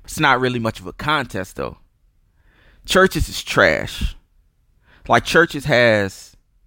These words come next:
Church's has good sides.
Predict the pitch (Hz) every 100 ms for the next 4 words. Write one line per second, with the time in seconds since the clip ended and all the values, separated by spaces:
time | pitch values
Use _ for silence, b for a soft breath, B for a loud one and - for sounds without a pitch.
0 | _ _ _ _ _ _ _ _ _ _
1 | B B B B - 202 - 170 139 120
2 | 110 120 - 117 98 65 50 50 - _